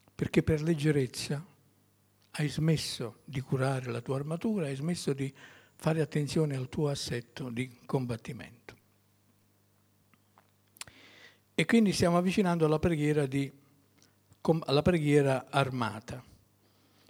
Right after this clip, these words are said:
E qui voglio passare adesso alla lode armata, che il tempo fugge. <clears throat>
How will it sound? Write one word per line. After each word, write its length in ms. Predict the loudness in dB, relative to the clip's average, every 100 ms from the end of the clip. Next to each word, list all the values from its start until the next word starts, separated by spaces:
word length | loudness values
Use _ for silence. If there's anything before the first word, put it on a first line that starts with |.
| _
E 100 | -4
qui 160 | 0 4
voglio 220 | 6 4
passare 400 | 4 0 -2 -2
adesso 420 | -2 -4 -2 -2
alla 200 | 0 0
lode 560 | 4 4 2 -4 -10 -12
armata, 580 | -12 -10 -8 -10 -12 -20 -20 _ _ _ _ _ _
che 160 | -6
il 100 | -6
tempo 300 | -2 -2 -2
fugge. 500 | 0 0 0 -4 -10 -12 _ _ _ _ _ _ _ _ _ _ _ _ _ _ -20 _ _
<clears throat> 320 | 2 2 -2